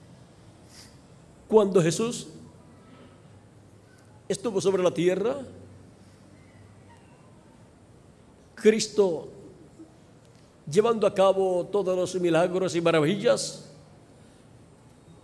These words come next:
las personas decían: "Este es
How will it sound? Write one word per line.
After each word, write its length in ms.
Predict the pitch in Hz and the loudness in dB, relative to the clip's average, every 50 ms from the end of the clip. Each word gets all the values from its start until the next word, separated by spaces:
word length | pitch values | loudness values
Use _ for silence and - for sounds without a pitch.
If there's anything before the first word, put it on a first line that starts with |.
| - - - - - - - - - - | -20 -20 -20 -20 -20 -20 -20 -20 -18 -6
las 240 | 185 175 175 175 175 | -2 2 2 2 2
personas 880 | - 208 180 147 - 214 220 220 214 214 202 - - - - - - - - - - - - - - - - - - 339 370 370 - - - - - - - - - - - - - - - - - - - - - - - - - - - - | 2 0 0 2 4 4 4 4 4 0 0 -2 -4 -10 -12 -18 -20 -20 -20 -20 -20 -20 -20 -20 -20 -20 -20 -20 -20 -20 -20 -20 -20 -20 -20 -20 -20 -20 -20 -20 -20 -20 -20 -20 -20 -20 -20 -20 -20 -20 -20 -20 -20 -20 -20 -20 -20 -20 -20 -14
decían: 640 | - 175 175 190 185 196 220 226 226 220 208 180 143 131 - - - - - - - - - - - - - - - - - - - - - - - - - - - - | -8 0 0 2 2 2 0 2 2 2 2 0 -2 -6 -12 -18 -20 -20 -20 -20 -20 -20 -20 -20 -20 -20 -20 -20 -20 -20 -20 -20 -20 -20 -20 -20 -20 -20 -20 -20 -6 2
"Este 460 | 220 214 214 220 - 190 180 190 208 | 2 2 2 2 0 0 2 2 0
es 280 | 214 208 - - - | 0 -2 -6 -12 -14